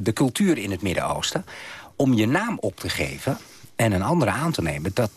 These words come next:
dat is, dat is, eh, he-, een heavy issue, zeg maar. Kan ik me voorstellen.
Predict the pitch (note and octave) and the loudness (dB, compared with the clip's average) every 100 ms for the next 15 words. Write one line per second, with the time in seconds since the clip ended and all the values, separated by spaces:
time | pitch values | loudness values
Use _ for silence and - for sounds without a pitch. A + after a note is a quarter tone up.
0 | - - F#2 - - - - - G2 B2+ | -16 -2 -2 2 0 0 -6 -6 -2 0
1 | G#2+ - F#2+ F2+ - E2+ - G2 E2+ D#3 | -2 -2 -4 -4 -2 0 2 0 2 2
2 | A2+ F#2+ F#3+ - G#2+ E2+ - D#2+ C#2+ - | 0 0 0 2 0 0 -4 -4 -6 -10
3 | - - - - - - - - F#2+ F#2 | -18 -20 -20 -20 -20 -20 -4 0 2 2
4 | E2+ F2 D2+ - D#2 D2 | 2 2 0 0 0 -2